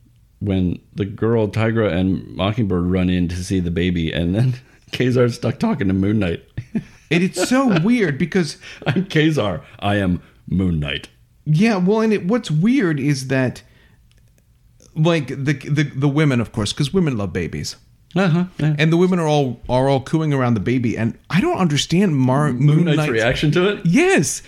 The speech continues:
Speaker 2: He, like, glares at the baby, just stares at it, and his hands clench.
Speaker 1: But wait, we have to go back to these two panels 'cause they don't make sense.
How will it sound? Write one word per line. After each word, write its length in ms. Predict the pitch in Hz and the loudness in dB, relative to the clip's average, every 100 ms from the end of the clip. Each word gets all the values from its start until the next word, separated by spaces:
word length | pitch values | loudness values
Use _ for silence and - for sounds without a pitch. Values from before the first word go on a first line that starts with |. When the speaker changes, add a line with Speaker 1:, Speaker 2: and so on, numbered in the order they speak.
| - | -2
Speaker 2:
He, 160 | 202 | 0
like, 420 | 240 208 151 127 - | 2 2 -2 -6 -4
glares 520 | 139 143 180 240 226 | 0 2 2 2 0
at 140 | 208 | 0
the 60 | 160 | 0
baby, 380 | 135 156 240 269 | 2 2 2 0
just 260 | 165 - | 0 -2
stares 300 | - - 190 | 0 0 2
at 80 | 214 | 0
it, 40 | 226 | 2
and 80 | |
his 140 | 139 120 | 0 0
hands 440 | - 170 233 240 | 0 0 2 0
clench. 560 | - - 254 370 370 127 | 0 -2 0 0 -2 0
Speaker 1:
But 120 | 190 | 0
wait, 240 | 175 240 151 | 2 0 2
we 140 | 151 | 2
have 200 | 170 254 | 2 -2
to 80 | 151 | -2
go 80 | 135 | 0
back 220 | 127 135 | 0 0
to 80 | 113 | 0
these 160 | 113 | -2
two 160 | - 123 | -2 -2
panels 340 | 135 170 120 | 2 2 0
'cause 160 | - 95 | -2 -2
they 140 | 104 | -2
don't 240 | 101 135 98 | 0 -2 0
make 160 | 101 | -2
sense. 480 | - 104 69 - | -2 -4 -4 -10